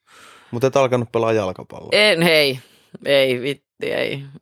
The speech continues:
Speaker 2: ei. Mie oon yhden kerran käynyt jossain jalkapallo-, niinku se joku jalka-, joku pallokoulu, yksi,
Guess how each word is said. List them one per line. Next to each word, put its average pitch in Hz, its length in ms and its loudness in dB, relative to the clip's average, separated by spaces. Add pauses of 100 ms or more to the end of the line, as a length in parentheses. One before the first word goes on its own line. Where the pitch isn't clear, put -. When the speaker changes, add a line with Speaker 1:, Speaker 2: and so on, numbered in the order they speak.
Speaker 2:
ei. 139 280 -8
Mie 156 180 -2
oon 160 100 0
yhden 185 200 2
kerran 143 240 0
käynyt 131 280 -2
jossain 135 440 -4 (240)
jalkapallo-, 127 640 -4 (680)
niinku 127 140 -10
se 135 160 -2
joku 160 340 -4
jalka-, 170 420 -2
joku 156 240 -6
pallokoulu, 147 800 0
yksi, 190 260 -4